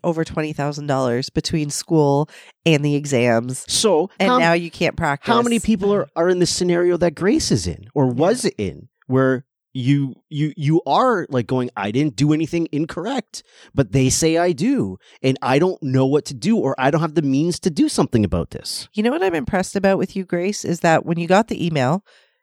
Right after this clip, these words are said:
Speaker 1: your initial reaction, of course, was emotional, which I totally understand, but you took a full week to figure out what you were gonna do. You contacted people,
Speaker 2: It's better than me.
Speaker 1: you fi-,
Speaker 2: <laughs>
Speaker 1: you know, you gathered information so that when you did send an email to the C M T O, it could be calm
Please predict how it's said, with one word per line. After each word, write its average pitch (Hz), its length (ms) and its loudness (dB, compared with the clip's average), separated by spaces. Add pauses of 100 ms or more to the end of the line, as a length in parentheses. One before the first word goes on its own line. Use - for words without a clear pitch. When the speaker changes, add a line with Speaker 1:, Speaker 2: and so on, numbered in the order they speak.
(100)
Speaker 1:
your 190 200 0
initial 226 320 0
reaction, 185 380 2
of 165 80 -2
course, - 320 -2
was 156 120 -2
emotional, 147 540 0
which 151 140 0
I 139 80 0
totally 156 420 0
understand, 143 600 -4 (400)
but 185 80 2
you 214 160 2
took 262 260 0
a 240 60 -2
full 226 320 2
week 180 420 -6 (440)
to 208 100 4
figure 180 340 0
out 165 140 4
what 156 120 2
you 156 100 -2
were 156 80 -2
gonna 151 180 -2
do. 131 320 -4 (320)
You 165 140 0
contacted 190 640 0
people, 156 360 -2
Speaker 2:
It's 156 80 4
better 90 120 0
than 78 80 -8
me. 82 120 -4
Speaker 1:
you 165 120 2
fi-, 185 320 0
Speaker 2:
<laughs> - 40 -12
Speaker 1:
you 180 140 2
know, 165 120 4
you 175 180 -4
gathered 185 460 2
information 165 840 0 (200)
so - 140 2
that 180 180 2
when 185 120 -2
you 180 100 -4
did 240 200 0
send 202 200 0
an 180 80 -4
email 165 320 2
to - 80 -12
the 160 80 -4
C 160 200 -6
M 156 80 -4
T 160 200 2
O, 156 80 6
it 170 160 0
could 170 160 -2
be 170 100 0
calm 175 480 0